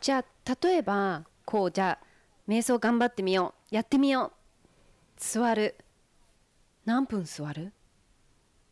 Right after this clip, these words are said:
それって、じ-、自分の、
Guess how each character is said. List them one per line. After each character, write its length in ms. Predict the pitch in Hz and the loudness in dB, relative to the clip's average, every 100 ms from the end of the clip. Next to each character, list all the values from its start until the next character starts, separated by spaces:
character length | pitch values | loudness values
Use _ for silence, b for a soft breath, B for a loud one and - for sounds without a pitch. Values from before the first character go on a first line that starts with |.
| _ _ _ _ _ _ _ - | _ _ _ _ _ _ _ -12
そ 160 | - | -4
れ 80 | 277 | -2
っ 20 | |
て、 180 | 294 311 | 0 -2
じ-、 160 | 208 - b b b - | -4 -12 b b b -2
自 120 | 233 | 2
分 320 | 247 262 262 | 2 2 2
の、 360 | 277 269 170 | 2 2 0